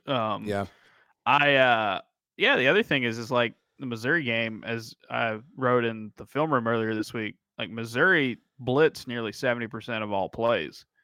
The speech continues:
Speaker 1: They were sending their linebackers. They were very aggressive.
Speaker 2: Mm-hmm.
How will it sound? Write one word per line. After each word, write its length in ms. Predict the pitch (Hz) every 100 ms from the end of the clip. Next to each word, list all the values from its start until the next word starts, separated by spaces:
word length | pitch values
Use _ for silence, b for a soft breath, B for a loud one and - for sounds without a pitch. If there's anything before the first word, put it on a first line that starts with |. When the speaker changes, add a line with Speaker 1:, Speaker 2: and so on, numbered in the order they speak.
| _ -
Speaker 1:
They 140 | 120 151
were 100 | 117
sending 360 | - 139 127
their 120 | 120
linebackers. 560 | 110 113 113 104 76 101
They 120 | 117
were 120 | 143
very 520 | 110 107 120 120 107 80
aggressive. 500 | 98 104 - 64 -
Speaker 2:
Mm-hmm. 320 | 101 80